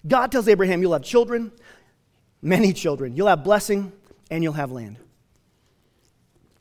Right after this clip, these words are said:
But here Abraham decides to ask God something. I, I get the stars, and maybe he's just too much. Maybe he's already, it's been too many years.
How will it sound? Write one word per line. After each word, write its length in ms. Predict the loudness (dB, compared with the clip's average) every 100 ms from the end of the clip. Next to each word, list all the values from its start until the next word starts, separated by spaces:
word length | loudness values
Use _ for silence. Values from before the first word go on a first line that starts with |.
| _ _ _ -8
But 180 | 0 4
here 160 | 6
Abraham 580 | 6 6 4 2 0 -2 -8 -20 -20 -20 -4
decides 440 | -4 0 2 2
to 120 | 0
ask 240 | -2 -2 0
God 240 | -2 -2
something. 380 | -6 -12 -14 -18 -8
I, 220 | -2 0
I 40 | 2
get 180 | 2
the 80 | -2
stars, 520 | -4 4 6 6 4
and 80 | 2
maybe 200 | 2 2
he's 100 | 2
just 180 | -2 -6
too 120 | -2
much. 340 | 0 0 0 -4
Maybe 320 | -4 -4 -6 -14 _
he's 120 | -10
already, 260 | -2 -2 -2
it's 80 | -4
been 160 | -6
too 140 | -4 -2
many 140 | -2
years. 380 | 0 0 0 -6